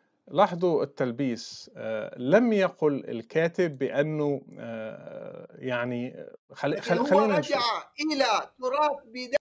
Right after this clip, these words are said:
Speaker 2: إنجيل يعقوب الذي ذكر، بارت إيرمان يقول: "إنجيل
Speaker 1: إنجيل
Speaker 2: يعقوب الذي ذكرته هو بالفعل إنجيل مبكر".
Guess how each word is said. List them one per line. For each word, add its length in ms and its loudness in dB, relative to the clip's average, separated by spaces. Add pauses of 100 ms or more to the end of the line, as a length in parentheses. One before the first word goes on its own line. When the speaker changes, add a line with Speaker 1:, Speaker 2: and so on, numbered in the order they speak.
(580)
Speaker 2:
إنجيل 320 2
يعقوب 440 0
الذي 260 0
ذكر، 300 0 (380)
بارت 380 2
إيرمان 400 0
يقول: 520 -4 (600)
"إنجيل 220 2
Speaker 1:
إنجيل 140 4
Speaker 2:
يعقوب 380 2
الذي 280 0
ذكرته 540 2
هو 120 2
بالفعل 560 0 (100)
إنجيل 440 -6
مبكر". 640 -2